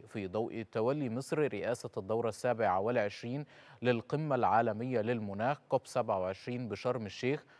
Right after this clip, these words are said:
واستنادا إلى الدور الذي تقوم به مصر في هذا المجال على المستوى الدولي والإقليمي والوطني.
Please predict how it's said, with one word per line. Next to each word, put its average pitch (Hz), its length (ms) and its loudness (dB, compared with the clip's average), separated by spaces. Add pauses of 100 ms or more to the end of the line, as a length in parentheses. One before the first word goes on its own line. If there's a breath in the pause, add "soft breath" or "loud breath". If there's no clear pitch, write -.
(220 loud breath)
واستنادا 110 580 0
إلى 113 300 -2
الدور 120 300 0
الذي 110 300 0
تقوم 120 500 -4
به 120 260 -2
مصر 127 360 -2 (280 loud breath)
في 104 220 -2
هذا 139 260 2
المجال 117 480 2
على 117 280 6
المستوى 117 580 0
الدولي 107 480 0
والإقليمي 110 800 -2
والوطني. 104 600 -2